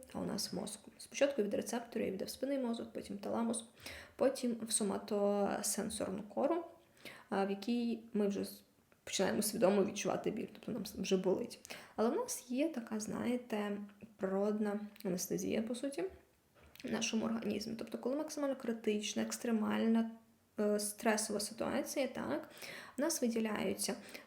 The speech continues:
перше, ендорфіни, це такі природні знеболювальні, так, інкефаліни, це такі, по суті, опіоїди, також, які мають морфі-, фо-, морфіноподібну дію, так. І вони, по суті, впливають на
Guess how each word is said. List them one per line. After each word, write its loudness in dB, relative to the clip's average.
перше, 2
ендорфіни, 2
це -4
такі -6
природні 2
знеболювальні, 4
так, 0
інкефаліни, 4
це -4
такі, 6
по -8
суті, 0
опіоїди, 4
також, -2
які -4
мають 0
морфі-, 0
фо-, 4
морфіноподібну 0
дію, -2
так. -4
І 0
вони, 4
по -4
суті, -2
впливають 0
на -2